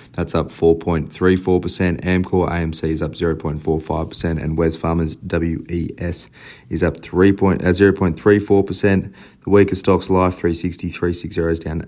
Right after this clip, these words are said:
ten point two five percent. Paladin, P D N, down ten percent, and Virgin Money, V U K, down at nine point eight five percent. Uh, Macquarie, to start, they have their full year result out today. Stock is down just about eight percent at the moment. Um,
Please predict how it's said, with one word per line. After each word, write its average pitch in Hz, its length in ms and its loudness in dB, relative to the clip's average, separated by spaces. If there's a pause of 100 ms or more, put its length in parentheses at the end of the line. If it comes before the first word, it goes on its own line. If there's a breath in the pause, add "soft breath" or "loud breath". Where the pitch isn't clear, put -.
ten 85 320 -4
point 78 260 -4
two 80 140 -2
five 82 260 -6
percent. 80 340 -6
Paladin, 85 420 -4
P 85 160 -4
D 85 140 -4
N, 82 120 -4
down 80 240 -8
ten 87 240 -6
percent, 82 420 -4 (360 loud breath)
and 87 120 -4
Virgin 95 300 2
Money, 87 240 0
V 85 160 -2
U 82 220 -2
K, 80 260 0
down 80 240 0
at 80 80 -8
nine 85 360 -2
point 82 200 -4
eight 78 160 -6
five 80 300 -4
percent. 82 500 -6 (480 loud breath)
Uh, 90 280 0
Macquarie, 101 640 4
to - 200 -8
start, 95 520 2
they 92 180 2
have 92 220 -4
their 82 240 -2 (260)
full 110 320 2
year 101 220 2
result 92 480 0
out 82 160 -4
today. 85 400 -2
Stock 90 280 -4
is 82 80 -6
down 85 300 -2
just 82 160 -12
about - 300 -6
eight 90 260 -2
percent 92 320 -4
at - 80 -8
the 87 60 -4
moment. 95 480 2 (420 loud breath)
Um, 85 280 0